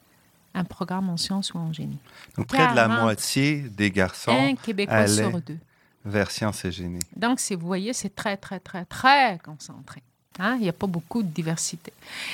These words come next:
Speaker 1: Et, les, et, et ceux qui choisissent pas finalement sciences ou génie, ils vont où ?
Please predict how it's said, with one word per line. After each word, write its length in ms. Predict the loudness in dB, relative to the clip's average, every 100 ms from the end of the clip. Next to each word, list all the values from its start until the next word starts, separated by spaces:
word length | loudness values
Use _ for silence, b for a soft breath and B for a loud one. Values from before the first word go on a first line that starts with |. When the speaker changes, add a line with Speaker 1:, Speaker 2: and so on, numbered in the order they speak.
| -2
Speaker 1:
Et, 120 | 2
les, 220 | 6 6
et, 360 | 4 4 2 6
et 40 | 6
ceux 240 | 6 2
qui 120 | 0
choisissent 440 | -2 0 0 0 -2
pas 160 | -4
finalement 460 | -4 -2 0 0 0
sciences 360 | 0 0 0 2
ou 80 | 4
génie, 360 | 2 2 -4 -8 _ _ _ _ _ -2
ils 100 | 2
vont 160 | 6 6
où ? 160 | 6